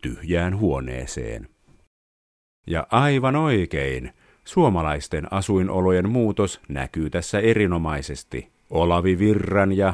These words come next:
Laila Kinnusen aikaan ei kaupunkienkaan asukkailla välttämättä ollut omaa huonetta,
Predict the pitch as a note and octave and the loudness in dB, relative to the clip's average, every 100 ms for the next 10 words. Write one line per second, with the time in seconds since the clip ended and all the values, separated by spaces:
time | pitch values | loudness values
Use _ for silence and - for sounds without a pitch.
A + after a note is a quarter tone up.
0 | E2+ G2 G2 G2 - A#2 G#2+ F#2+ G2 G2 | 2 2 2 0 0 0 0 -2 -2 -2
1 | G2 F#2+ - F#2+ F#2 F2+ - _ - A#2 | 0 0 0 0 0 -4 -14 _ -4 -2
2 | A2+ D3+ C#3+ G#2+ F#2 F#2 F2 E2 F2+ F2+ | 0 0 0 2 0 0 0 0 0 0
3 | F2+ F#2 - - F2+ F2+ C#2 C#2 - F2 | -2 -4 -6 -4 0 0 -2 -6 -6 -6
4 | F2+ - F2+ F2+ F#2 - A#2+ G2 F#2+ A2 | -6 -4 -2 0 -2 -2 0 0 0 0
5 | D3+ F#2 C#2 C2 _ - | 2 2 -2 -8 _ -10